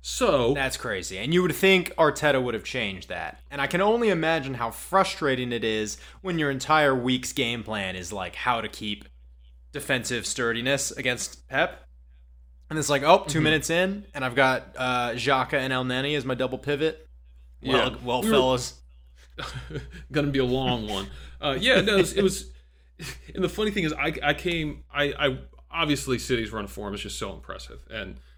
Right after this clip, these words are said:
Speaker 1: uh, you know, you, you, you hope you show up, you hope you get something out of it. And Arsenal showed up flat. Uh, I watched a documentary on the building of Barcelona, and
Speaker 2: Is that
Speaker 1: uh,
Speaker 2: right?
Speaker 1: the, the day before.
Speaker 2: Didn't know that, Patrick.
Speaker 1: Well, the fans didn't,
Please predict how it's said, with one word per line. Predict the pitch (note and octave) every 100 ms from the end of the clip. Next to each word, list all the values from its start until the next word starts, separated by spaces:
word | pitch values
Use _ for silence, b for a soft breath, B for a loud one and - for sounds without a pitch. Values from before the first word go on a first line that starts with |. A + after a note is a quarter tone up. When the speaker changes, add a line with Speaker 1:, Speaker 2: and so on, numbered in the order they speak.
| b -
Speaker 1:
uh, | F2 G2
you | C3
know, | A2+
you, | A#2+ C3
you, | C#3 B2+
you | C3+
hope | B2+ C#3+ B2+
you |
show | A#2 A#2 A2
up, | G#2+ G#2+
you |
hope | G#2 G2
you |
get | G2+
something | F#2+ G2 F#2+
out | F#2+ F#2
of | G#2
it. | - b b b
And | - A#2+ A#2
Arsenal | E3 D3 D3 B2+ -
showed | - C#3
up | C#3 C#3+
flat. | A2+ A2 A#2 b b b -
Uh, | G#2+ G#2 G2+ -
I | C3
watched | B2+ C3+ B2+ - -
a | C3 A#2
documentary | A#2 B2+ B2+ B2 A#2 A2+ A#2+
on | B2 A#2 A2
the | G#2+
building | A#2 A2+ A2
of | G2+
Barcelona, | G#2+ G#2 A2 A2 G#2 G#2 A#2+ -
and | - G#2 G2+
Speaker 2:
Is |
that | G2+ B2
Speaker 1:
uh, | B2
Speaker 2:
right? | C3+ A#2 G#2+
Speaker 1:
the, | B2 - - -
the | B2+
day | A#2+ C3 C3
before. | B2
Speaker 2:
Didn't | E3
know | D#3 E3+
that, | C3 A2+
Patrick. | A#2 G#2+ - F#2+ - - - - - - - - -
Speaker 1:
Well, | E3+ C#3+ B2+
the |
fans | B2 E3+ C3 G#2
didn't, | G#2+ G2 G2